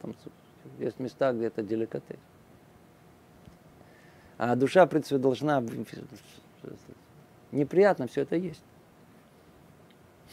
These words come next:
Три вида, он говорит.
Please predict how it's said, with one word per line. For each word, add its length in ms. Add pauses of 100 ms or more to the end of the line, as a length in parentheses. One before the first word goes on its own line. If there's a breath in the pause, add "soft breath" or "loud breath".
(1600 loud breath)
Три 200
вида, 240
он 120
говорит. 320